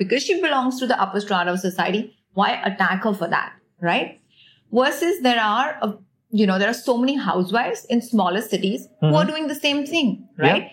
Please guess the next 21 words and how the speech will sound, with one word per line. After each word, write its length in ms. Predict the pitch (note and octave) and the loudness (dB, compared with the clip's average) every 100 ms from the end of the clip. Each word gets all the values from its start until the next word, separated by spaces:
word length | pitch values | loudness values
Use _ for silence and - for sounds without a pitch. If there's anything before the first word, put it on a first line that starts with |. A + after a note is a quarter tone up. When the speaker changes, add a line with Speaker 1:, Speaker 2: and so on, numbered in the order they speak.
| - | -2
Speaker 2:
yeah. 160 | C3+ | 0
Speaker 1:
And 160 | G3 C4 | 2 4
they're 120 | B3+ | 2
doing 160 | C#4+ D4 | 2 0
a 60 | |
brilliant 440 | A#3+ B3+ C#4 D4 G#3 | 2 2 2 2 2
job 320 | G#3+ - - | 2 0 0
as 140 | A#3+ | 0
well, 240 | F#3+ F3 F#3 | 2 2 2
you 100 | F#3+ | 2
know, 140 | G3 | 2
like 260 | G#3+ F#3+ F3 | 2 0 2
maybe 380 | F#3+ F#3+ F#3+ G#3 | 2 4 2 2
making 360 | F#3+ G3+ G#3 | 0 0 0
masks 460 | G3 F3+ F#3+ - - | 2 0 -2 -6 -4
and, 180 | F#3+ F#3+ | 0 2
you 60 | |
know, 120 | F#3 | 2
scarves 440 | F#3+ - A3 G#3 G#3 | -2 0 0 0 0
with 160 | G#3 | 0
their 180 | F3 E3+ | 0 0